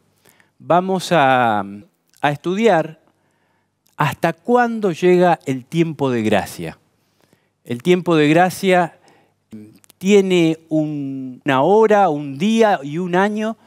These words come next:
donde se cierra para todo el mundo. Pero hay como, como facetas, porque las personas que se mueren, con su muerte se sella su,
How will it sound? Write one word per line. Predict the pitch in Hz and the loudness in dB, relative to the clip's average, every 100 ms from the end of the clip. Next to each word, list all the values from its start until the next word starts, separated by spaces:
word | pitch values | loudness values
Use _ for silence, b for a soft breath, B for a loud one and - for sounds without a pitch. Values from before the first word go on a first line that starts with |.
| b b | b b
donde | 139 143 143 | -6 -4 -4
se | 131 131 | -2 -2
cierra | 117 190 196 196 180 139 | -2 2 2 2 0 0
para | 123 117 | 0 0
todo | 147 143 | 0 0
el | 127 | 0
mundo. | 127 101 87 82 80 _ b b b b b b - | -4 -6 -8 -12 -14 _ b b b b b b 2
Pero | 208 208 208 - _ _ _ _ _ _ _ _ _ _ _ _ _ _ _ _ - | 4 6 2 -2 _ _ _ _ _ _ _ _ _ _ _ _ _ _ _ _ -4
hay | 180 190 | -2 -2
como, | 170 180 165 156 147 135 131 131 - - | -4 -4 0 0 2 2 0 -2 -6 -6
como | 135 135 | -4 -2
facetas, | 139 123 - 185 - 107 107 - _ _ _ _ _ _ _ _ _ _ | -2 -2 2 2 2 -2 -4 -8 _ _ _ _ _ _ _ _ _ _
porque | - 135 - 139 | -6 -4 0 0
las | 139 | 0
personas | - 139 165 175 156 | -2 -6 -4 -2 0
que | 151 | 0
se | 156 | 0
mueren, | 147 175 190 190 208 214 _ b b b b | 2 4 4 4 2 -4 _ b b b b
con | 135 135 | -4 -4
su | 151 143 | 0 0
muerte | 160 185 185 170 | 2 0 0 -2
se | - 127 | 0 -2
sella | - 220 180 147 139 151 b b b b b b | 4 4 4 2 -2 -2 b b b b b b
su, | - 147 139 135 127 123 120 113 | -10 -2 0 0 0 -2 -2 -6